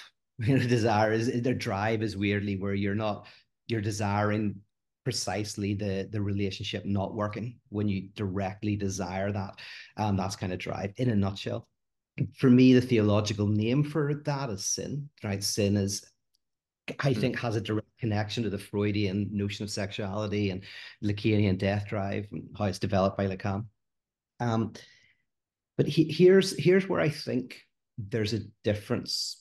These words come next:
Speaker 1: Um, and here's where I, I wonder whether, I'm gonna, i-,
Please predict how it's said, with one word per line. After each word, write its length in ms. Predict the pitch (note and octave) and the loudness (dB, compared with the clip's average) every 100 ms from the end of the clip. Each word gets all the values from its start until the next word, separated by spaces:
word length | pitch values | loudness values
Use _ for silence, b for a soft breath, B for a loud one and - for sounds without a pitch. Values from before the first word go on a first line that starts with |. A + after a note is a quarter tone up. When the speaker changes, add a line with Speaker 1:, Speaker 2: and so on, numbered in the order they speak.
| _ _ G#2 | _ _ -2
Speaker 1:
Um, 680 | G#2+ G#2 G#2 G2+ G2+ G2+ G2+ _ _ _ _ - | 2 4 4 4 2 0 -8 _ _ _ _ -4
and 340 | A2 A2 G#2 - | -2 0 -2 -8
here's 340 | C#3+ D#3+ D#3+ | 2 4 4
where 220 | F3 F3 D#3 - | 2 2 0 0
I, 280 | C#3 A#2+ - | -2 -2 -2
I 280 | B2 C3+ C3+ | 0 2 0
wonder 380 | A#2 A#2+ A#2 G#2 | 0 0 0 -2
whether, 360 | G#2 G2+ G#2+ A#2+ | -2 -2 -2 -2
I'm 100 | B2+ | 0
gonna, 200 | D3+ C3+ - B B B B B _ _ _ _ _ | 0 -2 -6 B B B B B _ _ _ _ _
i-, 60 | - | -16